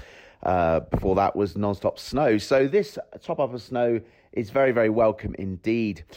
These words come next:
Uh, it's very warm, I have to say, for the last forty-eight hours or so. It's, uh, never really wavered too much from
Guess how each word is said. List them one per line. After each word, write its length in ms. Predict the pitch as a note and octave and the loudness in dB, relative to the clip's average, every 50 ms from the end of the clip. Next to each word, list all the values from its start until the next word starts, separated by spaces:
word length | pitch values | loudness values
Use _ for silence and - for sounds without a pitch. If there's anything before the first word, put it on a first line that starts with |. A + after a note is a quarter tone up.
| - - - - - _ | -20 -20 -20 -20 -8 _
Uh, 180 | - A#2 A2 - | 0 2 2 2
it's 120 | C3 C#3+ | 2 2
very 220 | C#3+ G#3 A#3 A#3+ B3 | 2 2 2 2 0
warm, 500 | A#3 D#3+ G#2 G#2 B2+ F3+ G3+ F3+ C3+ A#2 | -2 -6 -8 -6 -2 0 0 0 0 -2
I 40 | A#2 | -2
have 180 | C3+ C3 - | -4 -6 -8
to 80 | - A2 | -10 -12
say, 380 | - - D3 C3 B2+ A2+ A2 | -4 0 2 4 4 4 2
for 100 | G#2+ - | 0 -2
the 60 | - A2+ | -2 0
last 260 | A#2+ A#2+ A2+ - - | 0 0 -2 -6 -8
forty-eight 260 | - B2+ B2 A#2+ A#2+ | -6 -4 -2 -2 0
hours 320 | A2+ A2 A2+ A2+ A2+ A2 | 0 2 2 2 2 0
or 80 | A2+ G#2+ | -2 -6
so. 400 | - - - B2+ A#2+ A#2+ A#2 A#2 | -6 -2 0 2 2 4 4 2
It's, 320 | A#2 - - - - - | 0 0 -2 -6 -8 -4
uh, 200 | A2 G#2 G#2 G#2 | -2 -2 -2 -2
never 340 | G#2+ A2 B2+ D3+ D3 C3 A#2 | -2 -4 -6 -6 -6 -6 -4
really 400 | A#2+ C3 C3+ C3 A#2+ A#2 A2+ G#2+ | -2 -2 -2 0 0 -2 -2 -2
wavered 400 | G#2 G2 A2+ A2+ A2+ G#2 G#2 G2+ | -2 0 0 0 0 0 -4 -4
too 160 | - - C3 | -4 -4 -2
much 240 | A#2+ A2+ - - - | -2 -2 -4 -6 -6
from 220 | - - A2+ G2 | -4 -4 -4 -4